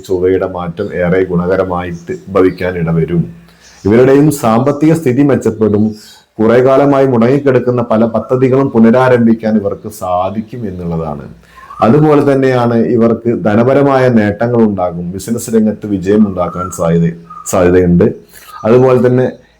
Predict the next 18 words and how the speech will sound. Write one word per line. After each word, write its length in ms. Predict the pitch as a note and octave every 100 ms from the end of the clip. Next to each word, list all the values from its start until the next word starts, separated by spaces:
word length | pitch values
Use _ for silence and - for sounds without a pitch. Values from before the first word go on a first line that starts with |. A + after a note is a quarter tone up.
| -
ഇവരുടെ, 460 | A#2+ C#3 C#3+ D3 - - G2
ഏഹ്, 520 | G#2 G2+ F#2+ E2+ - - - _ _ -
ഈ 220 | A2+ A2
ഭൂമി, 440 | G#2+ A2 B2 A#2+ E2 - - -
വർഷങ്ങളായി 600 | B2 - B2+ C3 B2 B2+
ഭൂമി 360 | A2 G#2 A2+ G2+
വാങ്ങിക്കാൻ 500 | G2 A#2 A#2 B2 A#2
ആഗ്രഹിക്കുന്നവർക്ക് 1120 | G2+ F2+ F2+ F2 F2+ F2 E2 - E2+ - _ _ -
ഇവർക്ക് 540 | F#2 F2 F#2 - -
സാധിച്ചെടുക്കാൻ 760 | F2 F#2+ F#2+ F#2+ G2+ F2+ F2+ F2+
കഴിയുന്ന 400 | F2 F2 F2 E2+
ഒരു 180 | E2+ E2+
സമയമായിരിക്കും 840 | F2 E2 F2 E2+ F2 F2 - A2 - _ _ G2
ഈ 240 | F#2+ F#2+
ധനുക്കൂറുകാരെ 800 | F2+ F2 G#2 A#2+ G#2 G2 E2+ F2
സംബന്ധിച്ച്. 580 | E2 D#2+ D#2 C2+ - - - _ _ _ _
അടുത്തതായിട്ട് 520 | F#2+ G2+ A#2+ A#2+ A2 A2
മകരക്കൂറാണ്. 920 | G#2 F#2+ A2 B2+ B2+ A2+ F#2 D2+ A1+